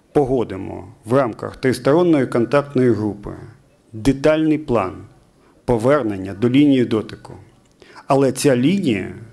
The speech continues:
ця лінія зафіксована дев'ятнадцятого вересня в Мінську.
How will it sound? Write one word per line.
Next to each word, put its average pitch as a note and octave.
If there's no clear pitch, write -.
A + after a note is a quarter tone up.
ця C3
лінія B2
зафіксована A#2
дев'ятнадцятого C3
вересня A2
в A2+
Мінську. A#2+